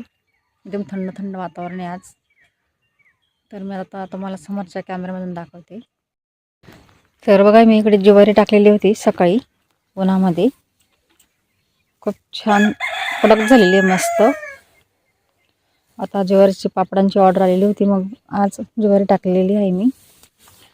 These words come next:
ज्वारी छान झालेली आहे. आणि बघा, इकडे मी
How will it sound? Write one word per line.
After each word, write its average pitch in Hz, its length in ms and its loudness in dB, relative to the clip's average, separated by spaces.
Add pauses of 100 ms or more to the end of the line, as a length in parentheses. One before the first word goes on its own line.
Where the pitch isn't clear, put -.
(480)
ज्वारी 190 280 2
छान 208 280 -2
झालेली 185 320 0
आहे. 185 140 -4 (600)
आणि 185 240 -4
बघा, 190 200 -4
इकडे 190 240 -2
मी 185 120 0